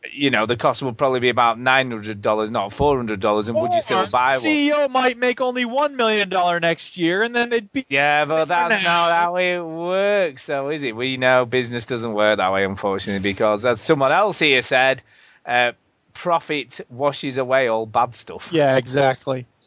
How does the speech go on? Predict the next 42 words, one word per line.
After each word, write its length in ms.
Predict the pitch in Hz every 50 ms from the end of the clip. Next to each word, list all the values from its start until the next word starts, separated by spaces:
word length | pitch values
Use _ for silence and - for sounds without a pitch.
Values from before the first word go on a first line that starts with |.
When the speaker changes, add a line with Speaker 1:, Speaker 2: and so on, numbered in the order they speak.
| _ _ _ _ _ _ _ _ _ _ _ -
Speaker 2:
This 140 | 208 214 -
isn't 160 | 302 285 285
about 280 | 269 240 240 220 214 -
us. 240 | 202 208 185 160 -
This 180 | - 185 165
is 100 | 190 190
about 320 | 190 175 180 180 175 165 -
profit 400 | - - 196 190 175 - 180 160
for 100 | - 180
the 80 | 151 151
company. 480 | - - 147 135 127 - 127 147 139 _ _ _ _ -
Speaker 1:
Profit. 260 | - - - - - _ _ - - - -
No, 140 | - 185 190 180
it 120 | 180 185
is, 260 | 208 175 131 127 123
but 220 | 120 117 165 156 135
the 60 | 131
profit 320 | - 175 160 - 160 127 -
from 160 | 139 131 127
the 60 | 123
company 320 | - 170 160 131 107 110 110
comes 340 | - 143 131 127 123 117 -
from 260 | 135 120 117 117 113
us 340 | 110 127 131 131 131 113 104
buying 420 | 101 131 135 139 131 117 113 107
it, 60 | 104 107
and 120 | 110 113 120
if 100 | 117 113
it 100 | 120 113
was 140 | 120 120 -
priced 400 | - - 131 123 120 117 - -
too 180 | 127 117 113 117
high, 380 | 120 139 135 117 101 101 104 98 95
people 320 | - 117 107 101 113 107
wouldn't 360 | 107 110 107 104 98 95 95
buy 240 | - 123 123 117 117
it, 240 | 107 98 95 101 98
so 420 | - 117 104 101 104 101 101 98 - _ _ _ _ - 107
ergo, 500 | 107 113 113 113 117 123 123 123 127 131
less 300 | 139 135 139 147 151 -
profit. 600 | - - 143 170 - - - 226 - - 80 - - - -
Speaker 2:
Yeah. 480 | 135 135 135 135 139 139 139 143 135